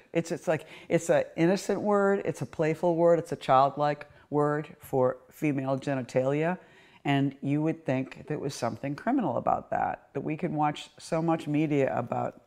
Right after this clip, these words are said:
dead women, um, violence against women, um, you know, so much, so much,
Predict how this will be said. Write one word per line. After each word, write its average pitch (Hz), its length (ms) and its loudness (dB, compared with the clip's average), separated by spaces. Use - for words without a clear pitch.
dead 135 260 2
women, 131 520 -2
um, 120 340 -2
violence 135 560 2
against 135 380 -4
women, 127 500 -2
um, 117 360 -4
you 165 120 0
know, 135 260 0
so 180 240 2
much, 170 320 2
so 190 180 4
much, 160 400 2